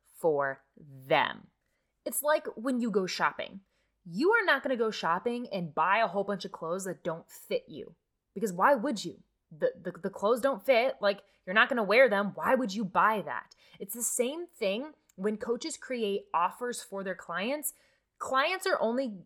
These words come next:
going to invest in your coaching if your coaching fits them. If the offer that you are inviting them into is a good fit for them. If it's not a good fit, they're not gonna buy it. And here's the thing,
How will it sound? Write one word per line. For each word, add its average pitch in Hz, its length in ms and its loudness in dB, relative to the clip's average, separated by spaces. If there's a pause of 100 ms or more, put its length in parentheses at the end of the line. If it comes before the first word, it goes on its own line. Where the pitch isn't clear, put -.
(160)
going 226 280 0
to 233 140 -8
invest 190 720 -2 (500)
in 247 220 0
your 247 160 0
coaching 254 560 -2
if 247 200 0
your 262 100 -4
coaching 254 440 -6
fits - 460 -6
them. 117 360 -6 (200)
If - 160 -10
the 247 200 -4
offer 247 460 4
that 214 120 -6
you 233 200 -6
are 196 300 2 (260)
inviting 214 560 4
them 220 200 0
into 208 580 -4 (220)
is 233 140 0
a 247 60 4
good 240 180 -2
fit - 320 2
for 285 180 4
them. 208 220 2
If 262 120 8
it's 302 140 -2
not 285 160 2
a 277 60 4
good 240 180 0
fit, 302 300 0 (100)
they're 254 180 0
not 233 220 -6
gonna 214 160 -6
buy 214 280 0
it. 180 200 2
And 202 160 -4
here's 247 280 -8
the 247 80 -6
thing, 240 340 0